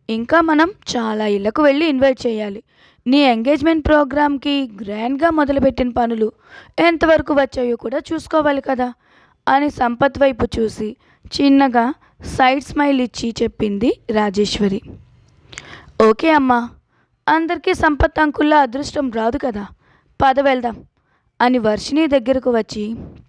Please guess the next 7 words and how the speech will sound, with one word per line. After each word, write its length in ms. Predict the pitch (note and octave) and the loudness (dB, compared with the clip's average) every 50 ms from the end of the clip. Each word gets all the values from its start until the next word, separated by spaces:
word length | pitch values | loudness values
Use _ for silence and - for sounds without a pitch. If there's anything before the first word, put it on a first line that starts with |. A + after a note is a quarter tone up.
| _ _ _ _ _ _ - - - _ _ _ _ - - | _ _ _ _ _ _ -20 -20 -20 _ _ _ _ -2 2
"Meet 500 | G#3 G#3 G#3 A3 B3 C#4 C#4 - - - | 4 6 6 6 6 4 2 0 0 0
you 220 | D#4 D#4 - - | 0 0 0 0
soon 240 | B3+ B3 A#3+ A#3 G#3+ | 0 2 2 2 2
వర్షిణి, 560 | A3 G#3 - - - A3 G3+ G3+ G3+ G3+ G#3 - - _ _ _ _ _ _ _ _ _ - | 0 0 0 -2 -4 -4 -4 -4 -4 -6 -8 -12 -16 _ _ _ _ _ _ _ _ _ -4
my 400 | G3+ G3+ G#3 G#3 G3+ G3 G3 G3 | -2 0 0 2 2 4 6 6
lovely 580 | G#3+ A3+ B3 B3+ B3+ C4 C4+ D4 C#4+ C4+ B3 A#3 | 6 6 6 4 4 4 2 2 4 4 2 0
angel" 300 | G#3 F#3+ F#3+ A3 G#3+ G#3 | -2 -2 -4 -4 -4 -6